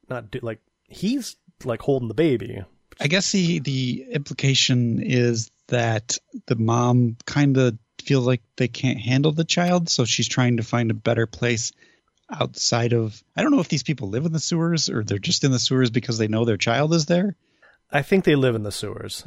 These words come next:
Speaker 2: So these are Morlocks or just humans?
Speaker 1: I think they're just, like, poor people that happen to, maybe they're Morlocks, maybe, I don't know. It doesn't really say.
Speaker 2: Well, at any rate, the mom wants to get rid of the child, not because she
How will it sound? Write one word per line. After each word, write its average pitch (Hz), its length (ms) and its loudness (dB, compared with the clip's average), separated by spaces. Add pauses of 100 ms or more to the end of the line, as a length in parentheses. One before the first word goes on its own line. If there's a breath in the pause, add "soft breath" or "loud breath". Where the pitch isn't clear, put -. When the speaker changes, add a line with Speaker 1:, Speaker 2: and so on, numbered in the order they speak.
Speaker 2:
So - 180 0
these 127 200 4
are 123 40 2
Morlocks 139 640 2
or 123 60 2
just 107 280 -4
humans? 151 460 4
Speaker 1:
I 143 160 4
think 147 200 0
they're 135 120 2
just, 127 260 -2
like, 123 320 0 (260)
poor 139 260 4
people 127 540 0
that 107 260 -4
happen 117 340 -2
to, 113 240 -4
maybe 226 200 4
they're 165 140 4
Morlocks, 117 500 0
maybe, 143 380 0 (100)
I - 120 -4
don't 202 100 -4
know. - 200 -12 (560)
It 139 100 -8
doesn't 147 220 2
really 117 140 0
say. 104 420 -2 (360 loud breath)
Speaker 2:
Well, 165 180 6
at 185 60 4
any 160 80 4
rate, 127 220 4
the 123 80 2
mom 143 360 2
wants 135 300 0
to 127 80 -4
get 120 160 0
rid 135 160 2
of 127 100 0
the 127 80 0
child, 117 560 -2
not 139 200 2
because 123 260 -2
she 107 260 -2